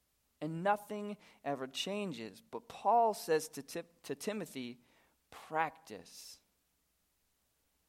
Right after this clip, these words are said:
Practice these things." He, he says, "Immerse yourself in them, little by little, small,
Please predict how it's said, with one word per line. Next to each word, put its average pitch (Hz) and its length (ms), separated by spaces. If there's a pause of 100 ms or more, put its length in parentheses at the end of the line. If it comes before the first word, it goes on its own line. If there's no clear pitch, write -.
(720)
Practice 180 800 (400)
these 107 220
things." - 720 (640)
He, 165 180
he 180 140
says, 170 380 (500)
"Immerse 165 800 (200)
yourself 117 600 (720)
in 117 240
them, 95 280 (1200)
little 143 640 (1000)
by 123 280
little, 131 640 (1160)
small, 156 1080